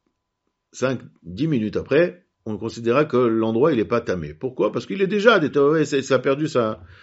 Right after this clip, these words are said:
ce, ce, son aspect initial. Amar Avamnuna Amnuna, il nous dit,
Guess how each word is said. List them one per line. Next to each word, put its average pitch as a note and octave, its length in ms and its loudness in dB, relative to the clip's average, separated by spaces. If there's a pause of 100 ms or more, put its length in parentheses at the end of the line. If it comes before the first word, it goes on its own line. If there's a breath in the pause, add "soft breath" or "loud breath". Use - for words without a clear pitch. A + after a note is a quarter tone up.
(180 soft breath)
ce, A2 200 -2
ce, G#2+ 220 0
son A2+ 220 -2
aspect A2+ 420 0
initial. - 480 -10
Amar A3 240 4
Avamnuna F#3+ 440 6
Amnuna, F#3 200 4
il F#3 60 4
nous F3+ 100 6
dit, D#3 280 -2